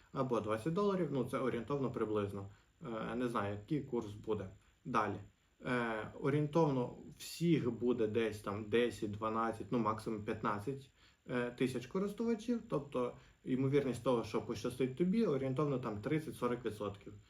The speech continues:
Е, тобто, якщо ти візьмеш участь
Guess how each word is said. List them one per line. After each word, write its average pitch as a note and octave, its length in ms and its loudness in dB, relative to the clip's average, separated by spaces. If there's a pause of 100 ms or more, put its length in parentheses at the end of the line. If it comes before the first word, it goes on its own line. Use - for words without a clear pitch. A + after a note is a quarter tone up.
(380)
Е, A#2+ 360 -2
тобто, - 280 2
якщо C#3+ 220 0
ти C3 180 0
візьмеш A#2+ 360 0
участь A#3 520 0